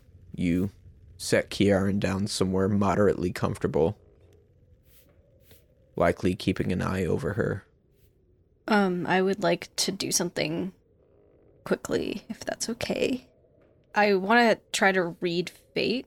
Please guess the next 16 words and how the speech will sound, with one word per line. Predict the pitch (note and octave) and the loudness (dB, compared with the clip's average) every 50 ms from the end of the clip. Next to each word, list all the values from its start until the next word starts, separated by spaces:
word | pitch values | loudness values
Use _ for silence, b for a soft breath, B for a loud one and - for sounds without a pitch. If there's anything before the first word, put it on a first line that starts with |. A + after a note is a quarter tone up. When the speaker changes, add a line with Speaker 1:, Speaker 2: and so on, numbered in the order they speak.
| - B3+ | -10 -10
Speaker 2:
which | A#3+ F#3 - | -6 -4 -2
I've | F3 D#3+ | -2 -2
never | D#3+ E3 E3 F#3+ | -2 -4 -4 -2
done | - F3+ E3 E3 | 0 0 -2 -2
before, | - - - F3+ F3 F3+ F#3 F#3 F#3+ - _ _ _ _ _ _ _ _ - | -4 -8 -6 -4 -2 0 0 0 -2 -4 _ _ _ _ _ _ _ _ 0
as, | - F3 E3 D#3+ F3 - - | 0 2 2 2 0 0 2
like, | E3 D3+ D3 - - _ _ _ _ - | 2 0 0 -2 -6 _ _ _ _ 0
Bo | - F3 E3 F3 F3 E3+ | 2 4 4 4 2 2
is | D#3+ E3+ - | 2 2 2
just | - E3 - - | 2 2 0 0
trying | - - F3 D3 C#3+ E3 | 0 0 0 0 0 0
to | - - F#3 | 0 -2 -2
really | - D#3+ F3 G3+ G#3+ G#3+ G3 F3 | -2 2 2 4 6 6 4 4
get | - F#3+ E3 | 4 2 0
a | D3+ | 0
grip | - - - G2 B2 C#3 - - | 0 -2 -2 0 0 0 -2 -4